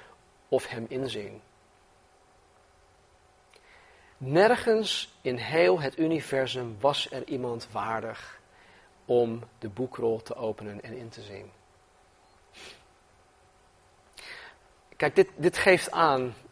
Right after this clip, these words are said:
dat sinds de zondeval, zesduizend jaar geleden, geen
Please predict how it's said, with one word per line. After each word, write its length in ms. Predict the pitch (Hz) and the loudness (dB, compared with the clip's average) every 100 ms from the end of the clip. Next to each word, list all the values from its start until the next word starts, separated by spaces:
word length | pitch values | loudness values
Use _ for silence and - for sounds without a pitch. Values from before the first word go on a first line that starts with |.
| _ - | _ 2
dat 320 | 151 135 - - - | 4 4 2 -18 -20
sinds 500 | - - - 226 202 | -6 0 4 4 4
de 120 | - 151 | 2 4
zondeval, 720 | 175 185 156 135 120 107 107 | 6 6 4 4 4 4 2
zesduizend 540 | 165 - 165 156 147 | 2 6 6 6 4
jaar 200 | 143 131 | 2 2
geleden, 520 | - 127 117 107 101 - _ _ _ _ _ - - - _ _ _ _ _ _ _ _ | 0 2 4 2 0 -8 _ _ _ _ _ -20 -20 -20 _ _ _ _ _ _ _ _
geen 340 | - 160 156 | 4 4 4